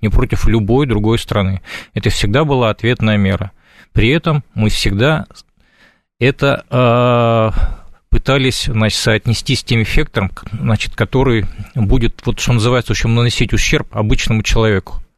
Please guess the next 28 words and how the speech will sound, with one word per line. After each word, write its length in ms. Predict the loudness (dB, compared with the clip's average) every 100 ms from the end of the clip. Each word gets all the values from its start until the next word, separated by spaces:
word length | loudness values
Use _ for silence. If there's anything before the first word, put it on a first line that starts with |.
| _ -20 -20 -20 _ _
И 40 | 0
поэтому, 420 | 0 2 -2 -2
когда 540 | -2 -2 0 0 0 _ -20 _ -4
нам, 400 | 0 2 0 -2
а, 240 | 0 2
запретили 460 | 2 4 2 2 0
летать, 500 | 2 0 0 -2 -2
э, 220 | -2 -2
в 100 | -2
Киев 460 | -2 0 0 -4 -10 -10 _ _
или, 180 | -2 0
значит, 380 | 2 2 0 -2
стали 300 | -4 -2 -2
перекрывать, 500 | -2 -4 0 0 0
в 40 | -2
общем, 180 | -6
поезда, 460 | 0 0 2 0 2
мы 180 | 2 2
не 100 | 2
закрыли 400 | 0 0 0 2
границы. 480 | 0 0 0 0 0
Мы, 140 | 2
в 40 |
общем, 200 | 2 0
понимаем, 460 | 0 2 2 2 2
что 160 | 2 2
миллионы 480 | 2 2 2 2 0
украинцев 760 | -2 -2 0 0 0 -4 -6